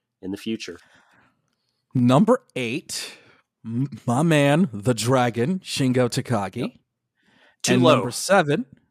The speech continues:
Speaker 1: Too low
Speaker 2: Agreed.
Speaker 1: for Shingo.
Speaker 2: Agreed. <laughs> Number seven, Starlight Kid.
Speaker 1: An interesting
Speaker 2: She
Speaker 1: spot. Interesting spot for her.
Speaker 2: She's a star,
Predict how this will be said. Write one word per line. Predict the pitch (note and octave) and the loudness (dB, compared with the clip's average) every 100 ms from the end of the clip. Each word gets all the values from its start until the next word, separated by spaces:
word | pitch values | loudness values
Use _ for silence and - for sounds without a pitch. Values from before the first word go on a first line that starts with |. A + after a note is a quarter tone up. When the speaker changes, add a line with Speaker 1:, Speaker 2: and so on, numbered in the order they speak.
| - | -2
Speaker 1:
Too | E3 E3 | 0 2
low | D3 G#2 | 2 2
Speaker 2:
Agreed. | - G#2 F#2+ | 0 -4 -6
Speaker 1:
for | F#2+ | -8
Shingo. | F2 E2+ - _ A#2+ | -10 -12 -18 _ -10
Speaker 2:
Agreed. | G#2+ G#2+ F#2+ F2 - - - | -8 -8 -8 -10 -14 -20 -20
<laughs> | - _ - | -20 _ -2
Number | B2 D#3 D#3+ | 2 2 2
seven, | - - G3 F3+ C3 D#3 F3 - _ - | 0 4 4 4 2 0 -4 -6 _ -10
Starlight | - - - B2+ F3 F3 F#3+ - | -4 -4 -2 2 2 2 -2 -6
Kid. | - B2+ C3+ G2+ F2+ - _ _ _ _ _ _ _ _ _ _ - | -14 -6 -4 -4 -8 -20 _ _ _ _ _ _ _ _ _ _ -10
Speaker 1:
An | B2+ | -4
interesting | C#3 D3 A#3 - A#3 | -2 -2 -2 -2 -2
Speaker 2:
She | G#3 | -2
Speaker 1:
spot. | - G#3 C#3+ F2 - | 0 2 2 0 -4
Interesting | C3+ C#3 D#3+ D3+ | -6 -4 -4 -4
spot | - B2 - | -4 -4 -4
for | F#2+ | -8
her. | F2+ F2 - _ _ _ _ _ _ | -12 -14 -18 _ _ _ _ _ _
Speaker 2:
She's | - - F3+ D#3 | -6 -2 0 0
a | |
star, | - - A2+ G2 F2+ | 0 -2 -2 -2 -4